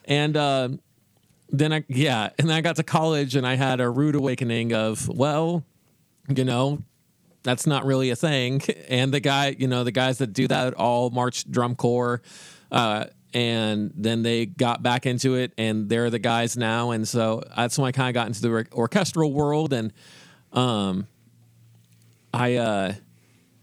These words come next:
kinda just started going from there, and I got asked to do musicals when I was in college a lot.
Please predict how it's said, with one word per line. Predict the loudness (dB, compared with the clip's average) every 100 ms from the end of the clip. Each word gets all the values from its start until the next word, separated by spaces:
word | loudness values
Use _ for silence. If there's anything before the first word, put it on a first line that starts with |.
| -2
kinda | 2 2 0
just | -2
started | 0 0 0 0
going | 0 0
from | -2
there, | 0 0 0
and | 0 -2 -2 -2
I | -2 0
got | 0 0
asked | -2 -2 -4
to | -2
do | 0 0
musicals | -2 0 0 0 0
when |
I | -2
was | -2
in | 0
college | 0 0 0
a | 0
lot. | 0 0 -2